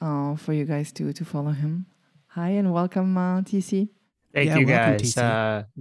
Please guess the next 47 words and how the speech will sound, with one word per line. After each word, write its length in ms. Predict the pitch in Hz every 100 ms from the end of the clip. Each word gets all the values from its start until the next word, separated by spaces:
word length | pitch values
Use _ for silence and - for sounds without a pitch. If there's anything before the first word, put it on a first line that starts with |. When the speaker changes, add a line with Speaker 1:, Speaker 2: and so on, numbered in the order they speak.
| 117
Speaker 2:
good 160 | 139
evening, 500 | 135 127 113 131 135
uh, 280 | 113 110 107 - _
early 340 | 139 135 131
good 200 | 117 131
evening 500 | 123 110 120 117 113 -
on 140 | 117
my 220 | 113 117
end, 340 | 113 113 117 -
uh, 360 | 104 104 101 101 _ _ _ _ _ _ -
more 160 | 123
so, 320 | 107 117 110
uh, 320 | 107 104 104 104
late 220 | 117 110
good 120 | 107
evening, 360 | 107 117 110 110
right, 260 | 110 139 -
on 140 | 131 113
your 180 | 110
end, 220 | 113 139 160
Speaker 3:
Yeah. 240 | 123 165
Speaker 2:
on 60 | 123
the 80 | 123
East 180 | 113
Coast. 320 | - 123 156 - 226
Speaker 1:
Mm-hmm. 280 | 233 233 277 -
Yes, 680 | 220 240 320 320 262 - -
yes. 360 | 202 220 302 254
So 100 | 233
where 140 | 226
are 20 | 220
Speaker 2:
Uh, 20 |
Speaker 1:
you, 220 | 226 233
uh, 140 | 220
right 200 | 214 220
now? 260 | 214 214 208 _ _ _ _ _ - - - _ _ _ _
Speaker 2:
Uh, 20 | 139
I 680 | 110 110 113 113 - 123 156
Speaker 1:
'Cause 100 | 294
you've 80 |
been 120 | - 349
Speaker 2:
am 100 | 247
Speaker 1:
traveling 440 | 220 190 190 185
quite 220 | - 165
a 60 | 160
bit, 280 | 160 147 160
right? 280 | 143 147